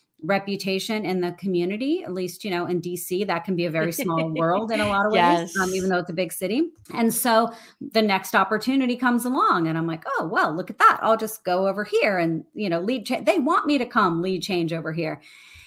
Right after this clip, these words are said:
Speaker 1: And, you know, sort of finding myself in that cycle. And I realized at that point that I had learned a lot of things about what works, what doesn't,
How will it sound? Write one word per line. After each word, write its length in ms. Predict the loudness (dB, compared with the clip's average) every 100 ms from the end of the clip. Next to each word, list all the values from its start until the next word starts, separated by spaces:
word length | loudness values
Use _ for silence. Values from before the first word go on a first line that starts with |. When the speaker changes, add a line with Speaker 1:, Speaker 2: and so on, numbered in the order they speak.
| -4
Speaker 1:
And, 420 | 2 4 6 4 0
you 120 | 2
know, 200 | 4 4
sort 180 | 0 0
of 100 | -2
finding 340 | 2 2 2 0
myself 360 | -2 -4 -6
in 100 | -2
that 180 | -4 -4
cycle. 520 | -6 -6 -6 -10 -10 _ _ _ _ -4
And 480 | 0 2 0 -2 0
I 100 | 0
realized 520 | 2 2 2 0 -2
at 100 | -4
that 260 | -2 -2 -6
point 440 | -6 -2 0 -2 -8 _ -14
that 520 | -2 2 2 2 -2 0
I 120 | 0
had 180 | 2 -2
learned 400 | -2 0 0 -2 -2
a 80 | -2
lot 380 | 2 2 2
of 140 | 0 -6
things 680 | -6 -4 -2 -2 -2 -6 -18 _
about 640 | -6 0 2 2 2 -2 -8
what 300 | -2 -2 0
works, 400 | -2 -4 -8 -4
what 240 | -4 -4
doesn't, 440 | -6 -4 -4 -6